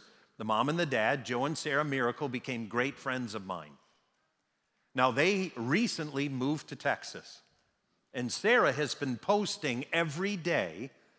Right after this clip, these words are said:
personally from her own life, what it's like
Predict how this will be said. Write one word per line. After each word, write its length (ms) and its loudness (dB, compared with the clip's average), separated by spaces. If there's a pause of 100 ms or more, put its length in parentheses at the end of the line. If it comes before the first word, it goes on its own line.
(300)
personally 720 2
from 300 2
her 280 4
own 260 6
life, 420 2 (180)
what 320 6
it's 240 0
like 460 4